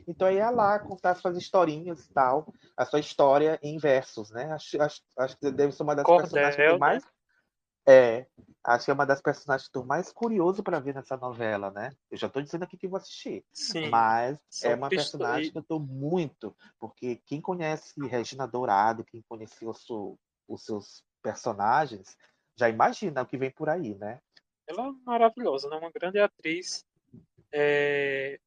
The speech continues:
Speaker 2: felizmente nos deixou já também por problemas relacionados ao câncer, né? Ela, ela faleceu de câncer.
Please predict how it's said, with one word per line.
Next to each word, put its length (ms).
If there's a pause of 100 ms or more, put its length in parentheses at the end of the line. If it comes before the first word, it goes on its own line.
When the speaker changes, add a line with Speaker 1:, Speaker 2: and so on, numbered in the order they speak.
(100)
Speaker 2:
felizmente 560 (180)
nos 200
deixou 560
já 280 (120)
também 340 (320)
por 240
problemas 720 (640)
relacionados 600
ao 400
câncer, 380
né? 180
Ela, 320
ela 200
faleceu 340
de 240
câncer. 340